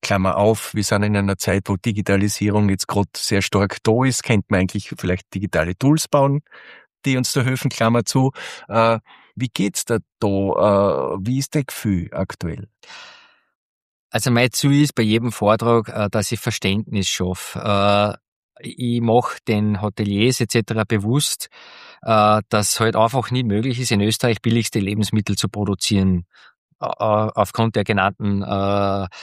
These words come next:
Speaker 2: Dinge, was wir grad besprochen haben. Und gleichzeitig sage ich aber, ihr müsst auch akzeptieren, wir sind auch kein billiges Tourismusland, ja. Also es steht nirgendwo auf der Welt auf einem Flughafen eine Tafel, „Flieg nach Österreich, weil da ist so billig.“ Nein,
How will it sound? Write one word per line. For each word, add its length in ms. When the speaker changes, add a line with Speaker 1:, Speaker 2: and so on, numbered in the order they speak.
Speaker 2:
Dinge, 260
was 140
wir 100
grad 160
besprochen 560
haben. 260
Und 120
gleichzeitig 480
sage 220
ich 60
aber, 160
ihr 120
müsst 300
auch 280
akzeptieren, 760
wir 80
sind 180
auch 80
kein 140
billiges 360
Tourismusland, 920
ja. 300
Also 220
es 60
steht 260
nirgendwo 480
auf 80
der 280
Welt 200
auf 100
einem 100
Flughafen 540
eine 100
Tafel, 420
„Flieg 240
nach 140
Österreich, 420
weil 80
da 80
ist 140
so 80
billig.“ 480
Nein, 400